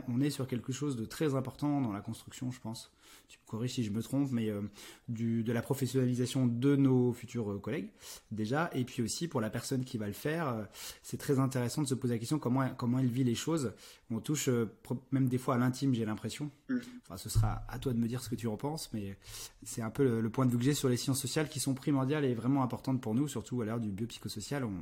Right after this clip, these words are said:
Speaker 1: on est en, on touche en plein dedans, je pense.
Speaker 2: Je... Il y a, il y a plusieurs choses. Euh,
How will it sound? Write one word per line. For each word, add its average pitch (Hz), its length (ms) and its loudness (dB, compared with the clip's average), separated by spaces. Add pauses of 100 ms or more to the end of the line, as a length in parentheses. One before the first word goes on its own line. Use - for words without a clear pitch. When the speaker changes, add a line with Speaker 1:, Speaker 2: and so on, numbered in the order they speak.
(120)
Speaker 1:
on 107 60 -2
est 120 80 -2
en, 95 240 -6
on 101 40 -8
touche - 220 -12
en 113 40 -10
plein 117 140 -4
dedans, 104 200 0
je 98 80 -12
pense. - 240 -14 (2000)
Speaker 2:
Je... 156 220 6 (960)
Il 151 40 6
y 156 40 10
a, 147 120 8
il 147 60 6
y 151 60 8
a 156 40 6
plusieurs 180 360 6
choses. 135 300 4 (220)
Euh, 113 400 2